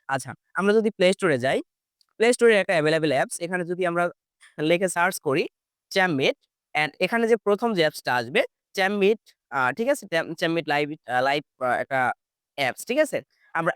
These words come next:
এই অ্যাপসে কাজ করবো এবং এই অ্যাপসে রেটিং রয়েছে, আ, চার লক্ষ, সাড়ে চার লক্ষ plus, ঠিক আছে? অ্যাপসটা পঞ্চাশ মিলিয়ন ডাউনলোড, অ্যাপসটা হান্ড্রেড পার্সেন্ট লিগ্যাল একটা অ্যাপস, ঠিক আছে? ইউএস মার্কেটে ভেরিফাইড,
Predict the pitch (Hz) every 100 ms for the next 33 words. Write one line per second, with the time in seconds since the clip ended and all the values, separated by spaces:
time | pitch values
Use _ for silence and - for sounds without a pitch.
0 | - 214 254 247 214 226 165 160 - 135
1 | 120 160 165 - 175 202 202 - 220 214
2 | 160 175 214 214 196 160 147 190 269 -
3 | _ _ _ _ _ 147 143 143 143 185
4 | 180 202 220 220 - 226 220 233 - _
5 | 240 226 226 220 214 214 - 180 90 -
6 | - 233 247 147 117 _ _ _ - 196
7 | 220 196 196 208 220 226 214 196 143 135
8 | 180 247 185 180 196 185 156 165 170 180
9 | 202 190 135 135 143 - 208 147 - _
10 | - 233 269 - 180 185 196 190 175 185
11 | 160 208 233 202 123